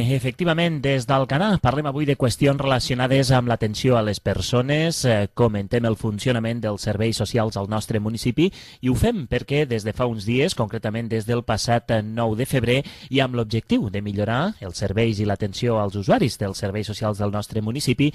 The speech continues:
els veïns de les cases d'Alcanar són atesos ja a les dependències de la recentment nova biblioteca de les cases, inaugurada les passades festes de Nadal.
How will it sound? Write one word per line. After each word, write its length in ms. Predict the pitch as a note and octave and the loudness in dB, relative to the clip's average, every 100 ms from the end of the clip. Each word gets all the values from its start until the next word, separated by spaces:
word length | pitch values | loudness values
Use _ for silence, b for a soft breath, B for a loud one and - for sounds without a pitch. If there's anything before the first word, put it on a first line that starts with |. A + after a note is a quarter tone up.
| B B - | B B -2
els 300 | B2+ C#3+ A#2+ | 0 0 0
veïns 320 | B2 C3 A#2 | 0 0 -2
de 80 | A#2 | -2
les 160 | A2 - | -2 -2
cases 400 | A#2 A#2 A#2 - | -4 0 0 0
d'Alcanar 680 | A2 G#2 A2 A#2 A#2 A2 A2+ | 0 0 -2 -2 -2 -2 -2
són 320 | - D3+ D3+ | -2 -2 0
atesos 480 | A2+ - A#2+ A2+ F#2+ | 0 0 0 0 2
ja 220 | G#2+ D3 - B B B | 4 4 0 B B B
a 100 | A2+ | -2
les 160 | A2+ F#2+ | -2 0
dependències 880 | A#2 G#2+ G#2 G#2+ G#2 A#2+ A#2 - A2 F#2+ | 0 0 0 0 2 4 4 2 -2 -2
de 160 | G2+ F#2+ | -6 -6
la 140 | F2+ | -6
recentment 560 | G2 F#3+ G3+ G3+ A2+ E2 E2 | -2 0 0 -2 -2 -6 -8
nova 400 | G2 A2 G#2+ F#2+ | -4 -2 0 0
biblioteca 920 | A#2 B2 G#2+ G2+ - A2 - A2+ A2+ - | 0 0 0 0 2 0 2 2 2 0
de 480 | G#2 F#2 F#2 C#3 A#2+ | -4 -4 -6 -4 -2
les 160 | G2 | -2
cases, 400 | - G2 A2 C#3+ B B B F#2+ | -2 0 2 0 B B B -4
inaugurada 720 | F#2+ G#2+ F#2 F#2 G2 G2+ G#2 | -2 -2 -2 -2 0 0 0
les 160 | F#2 | -4
passades 480 | - G2 G#2+ G2 F2 | -4 -2 0 -2 -2
festes 220 | - F2+ | -4 -6
de 720 | - G2 F#2 G#2+ F2 F2+ F2 F2 | -4 -4 -2 -4 -4 -6 -10 -8
Nadal. 300 | G#2+ D3 | 0 0